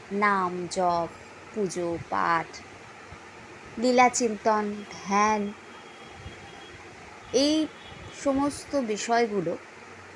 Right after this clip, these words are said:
কি, আহ, নির্দিষ্ট সময় ধরে করতে হয়? মানে,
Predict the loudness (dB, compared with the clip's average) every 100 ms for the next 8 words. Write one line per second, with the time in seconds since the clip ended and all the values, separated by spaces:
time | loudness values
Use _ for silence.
0 | -18 -10 -4 -4 -4 -6 -4 -2 -2 -4
1 | -12 -16 -18 -18 -18 -16 -18 -16 -14 -2
2 | -2 0 0 0 -2 -2 -2 2 2 2
3 | -2 0 0 -2 -2 -2 0 2 2 4
4 | 2